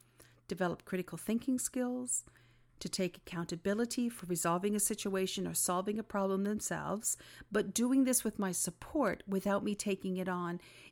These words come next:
and it helps to build their self-confidence. And it also is something that I have used to help me set very clear expectations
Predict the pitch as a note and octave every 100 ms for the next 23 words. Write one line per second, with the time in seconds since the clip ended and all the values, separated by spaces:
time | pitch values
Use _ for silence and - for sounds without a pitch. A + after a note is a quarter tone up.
0 | _ F#3+ F#3+ - F3 - - D#3+ F3 E3
1 | D#3+ D#3+ - D3+ - - C#3+ D3 - -
2 | E3 - - - - - - G#3 C#4+ E4+
3 | D#3 D#3 G#3+ E4 - _ G3+ G3 - -
4 | G#3 C4+ - F#3+ G#2+ - - _ _ -
5 | F#3+ F3 G3 F#3 F#3+ F3 E3+ F3+ F3+ F3
6 | F#3 F#3 F#3 - - - - - F#3+ E3+
7 | G3 - - A#3+ A#3+ - F3+ D#3+ - _
8 | - E3+ F#3 F#3+ F#3+ G3+ G3+ - - F#3
9 | F3+ F3+ F3+ _ - - E3+ - - F3
10 | - - F#3 - E3 D3+ -